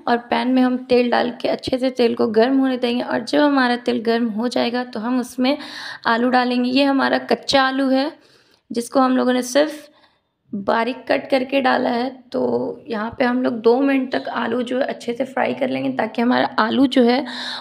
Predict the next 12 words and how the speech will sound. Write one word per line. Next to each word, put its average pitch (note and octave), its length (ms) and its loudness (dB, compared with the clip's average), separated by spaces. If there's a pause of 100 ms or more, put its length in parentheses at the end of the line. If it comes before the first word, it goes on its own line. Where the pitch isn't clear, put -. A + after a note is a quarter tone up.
वो A#3+ 100 2
सॉफ्ट A#3+ 440 0
भी E4 180 4
हो D4+ 140 4
जाए D4+ 180 2
और E4 380 -2
फ्राई B3 380 -2
भी B3+ 120 2
हो A#3+ 120 4
जाए G3+ 200 2
अच्छे F#3+ 240 -2
से। G3+ 200 -6